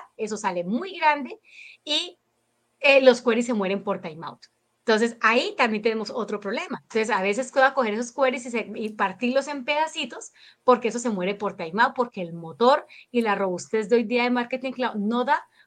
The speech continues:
para unos queries tan complejos. Y después de eso se va a un archivo.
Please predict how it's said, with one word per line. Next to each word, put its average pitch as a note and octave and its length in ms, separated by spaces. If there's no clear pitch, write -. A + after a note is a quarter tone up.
para G#3+ 220
unos G3 260
queries A#3 400
tan F#3 240
complejos. A#3 720
Y A3+ 120
después G#3 420
de F#4+ 80
eso - 160
se G#3+ 180
va G3+ 120
a G#3+ 40
un A#3 160
archivo. B3 460